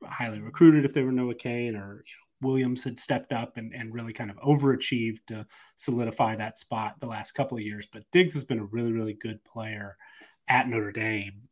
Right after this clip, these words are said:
and I, I think would have the opportunity to step in and be, uh, probably their feature back.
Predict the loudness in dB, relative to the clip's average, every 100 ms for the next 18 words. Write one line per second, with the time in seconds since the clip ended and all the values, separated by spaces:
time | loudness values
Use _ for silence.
0 | -6 -2 -2 -2 -4 -6 -10 _ _ _
1 | -10 -8 -4 -4 2 2 2 2 -2 2
2 | 0 0 -2 -2 0 0 2 0 -2 0
3 | 0 2 0 -2 -4 -6 2 2 2 0
4 | -8 -14 -20 -20 -20 -4 -4 -2 -2 -2
5 | -4 -8 -16 _ _ _ -20 _ -2 0
6 | 0 2 4 6 6 6 2 4 4 4
7 | 0 -2 -6 -12 -18